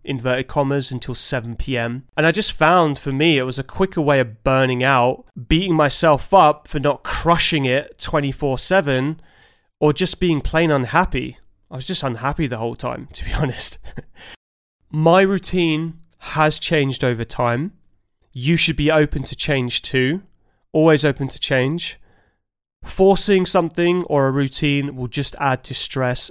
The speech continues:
and it will make you unhappy. It should feel natural to you, okay? Don't force anything. That g-, that goes for songwriting and production as well.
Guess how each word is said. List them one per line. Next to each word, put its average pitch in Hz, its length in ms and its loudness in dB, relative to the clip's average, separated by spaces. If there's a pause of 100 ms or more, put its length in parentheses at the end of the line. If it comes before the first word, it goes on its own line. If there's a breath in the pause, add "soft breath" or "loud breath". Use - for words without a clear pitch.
and 139 100 -2
it 127 60 -4
will 120 100 -4
make 120 280 -6
you 127 60 -4
unhappy. 127 640 -2 (380 loud breath)
It 127 100 0
should 156 240 2
feel 131 240 -2
natural 123 420 -4
to - 140 -8
you, 120 240 -6 (200)
okay? 127 400 -2
Don't 131 220 2
force 123 300 -6
anything. 120 360 -2
That 151 220 0
g-, 156 100 -6
that 139 220 0
goes 139 160 2
for 139 100 -6
songwriting 135 580 2
and 120 80 -4
production 117 460 -6
as 110 160 -10
well. 117 260 -2